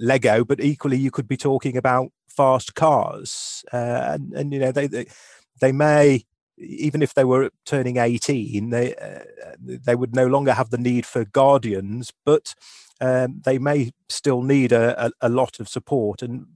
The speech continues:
by having someone there who could say, "Well, listen, we'll, i-, instead of just handing over hundreds of thousands of pounds, we can, we, we can buy a property so that you've got somewhere to live in.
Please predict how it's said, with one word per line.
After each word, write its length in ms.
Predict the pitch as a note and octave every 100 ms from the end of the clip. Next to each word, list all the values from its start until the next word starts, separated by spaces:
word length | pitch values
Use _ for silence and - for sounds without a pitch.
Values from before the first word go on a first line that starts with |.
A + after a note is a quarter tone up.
| -
by 140 | C3
having 320 | C3 D3+ D3+
someone 440 | - D3 C3+ B2+ C3
there 340 | C3+ B2+ A#2
who 140 | C#3 B2
could 180 | -
say, 260 | - B2+ A#2+ - - - _
"Well, 280 | D3+ D#3+ D3 _ _ _ _ _ _ _ _ _ _
listen, 420 | C#3 E3 D#3+ A2
we'll, 300 | G#2 C3 C3 - A1+ A1+ _ _ _ _ _
i-, 80 | G#3 -
instead 400 | D#3+ D3 - F3
of 80 | E3+
just 320 | - D#3+ - _ _
handing 340 | - C#3+ C3+ C3
over 340 | C#3 D3 B2+
hundreds 360 | A2 B2+ A2+ -
of 60 |
thousands 360 | - A#2+ G#2+ A2
of 60 | -
pounds, 540 | G#2+ G2 G#2 G2+ -
we 300 | D3 B2 B2
can, 360 | - C3+ B2 A2+ - _ _ _ _ _ _ _
we, 200 | D3 D#3+
we 140 | D3 B2+
can 100 | C3+
buy 160 | E3+
a 60 | F3+
property 580 | - C#3+ D3 - C3+ D3+
so 260 | - C#3+
that 180 | B2+ C3
you've 80 | B2+
got 180 | C3+ -
somewhere 300 | C3 A#2+ A2+
to 140 | -
live 200 | A2+ G#2+
in. 180 | G2+ A#2+